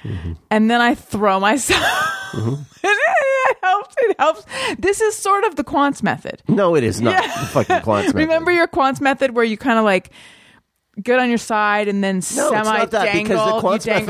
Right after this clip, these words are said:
Speaker 1: method
Speaker 2: back?
Speaker 1: is not noticed
Speaker 2: <laughs>
Speaker 1: by the other person in the bed.
Speaker 2: <laughs> I don't know why I can't just place myself into this position.
Speaker 1: I don't
Speaker 2: Oh,
Speaker 1: either.
Speaker 2: oh.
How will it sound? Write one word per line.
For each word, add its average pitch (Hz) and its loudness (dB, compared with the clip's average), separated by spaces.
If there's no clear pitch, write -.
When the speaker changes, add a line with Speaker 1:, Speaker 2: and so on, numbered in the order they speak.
Speaker 1:
method 180 0
Speaker 2:
back? 190 2
Speaker 1:
is 143 0
not 139 0
noticed 147 0
Speaker 2:
<laughs> - -4
Speaker 1:
by 120 2
the 107 0
other 120 2
person 123 0
in 113 0
the 110 0
bed. 120 0
Speaker 2:
<laughs> - -6
I 294 2
don't 330 0
know 330 2
why 285 0
I 233 -2
can't 247 -2
just 226 -2
place 254 -4
myself 208 -2
into 185 -12
this 208 -14
position. 233 -4
Speaker 1:
I 170 0
don't 220 0
Speaker 2:
Oh, 226 2
Speaker 1:
either. 262 0
Speaker 2:
oh. 370 0